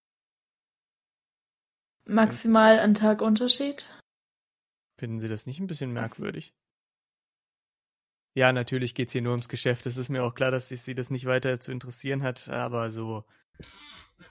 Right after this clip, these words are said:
Speaker 2: plötzlich <laughs> Sachen gibt's, nicht wahr? Na ja, dann, ähm, wünsche ich Ihnen bestes Gelingen und ja,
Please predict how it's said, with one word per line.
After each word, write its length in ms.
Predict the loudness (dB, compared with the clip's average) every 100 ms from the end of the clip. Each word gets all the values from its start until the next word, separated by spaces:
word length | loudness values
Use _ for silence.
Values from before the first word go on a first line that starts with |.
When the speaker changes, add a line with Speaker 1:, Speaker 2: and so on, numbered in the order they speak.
| _ _
Speaker 2:
plötzlich 800 | -10 -8 -8 -6 -6 -6 -10 -20 _ _ _ _ _ _ _
<laughs> 220 | _ -14 -14 _ _ _ _ _ _ _ _ _ _ _
Sachen 320 | -8 -8 -6 -10
gibt's, 280 | -10 -10 -12
nicht 140 | -4
wahr? 260 | -4 -4 -8 _ _ -20 -20 _ _
Na 160 | -4 -2
ja, 260 | -2 -4 -4
dann, 400 | -2 -2 -4 -6
ähm, 480 | -4 -4 -4 -6 -10 _ _ _ _ _ _
wünsche 300 | 0 0 0
ich 100 | -2
Ihnen 160 | -2 0
bestes 380 | -2 -4 -8
Gelingen 420 | -4 -2 -2 -2 -6
und 360 | -6 -8 -8
ja, 300 | -4 -4 -4